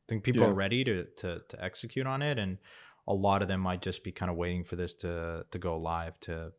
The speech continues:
Speaker 1: to really go back to their investment committee and say, "Okay, it's here, let's go."
Speaker 2: Yeah. Speaking of institutions, I <laughs> forgot to plug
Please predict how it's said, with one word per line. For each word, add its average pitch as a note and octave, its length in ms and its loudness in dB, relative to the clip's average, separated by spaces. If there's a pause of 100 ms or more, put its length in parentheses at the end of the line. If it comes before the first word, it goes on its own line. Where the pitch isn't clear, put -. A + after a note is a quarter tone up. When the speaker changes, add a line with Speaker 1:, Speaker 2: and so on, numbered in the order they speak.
Speaker 1:
to E2+ 220 -6 (300)
really G#2 320 4
go F#2+ 140 2
back F2+ 300 0
to F2+ 100 -2
their F2+ 280 -2 (120)
investment F#2+ 480 0
committee A2+ 440 -2 (340)
and F#2 100 -6
say, F#2 180 -2
"Okay, F#2+ 280 0
it's F#2 140 -6
here, G#2 480 0 (200)
let's F#2+ 160 -6
go." F2 280 -6 (160)
Speaker 2:
Yeah. G2+ 240 4 (140)
Speaking D3+ 320 4
of B2+ 80 4
institutions, A#2 680 4
I A2+ 60 6
<laughs> - 120 -2
forgot D#3 520 8
to C3 100 6
plug B2 580 8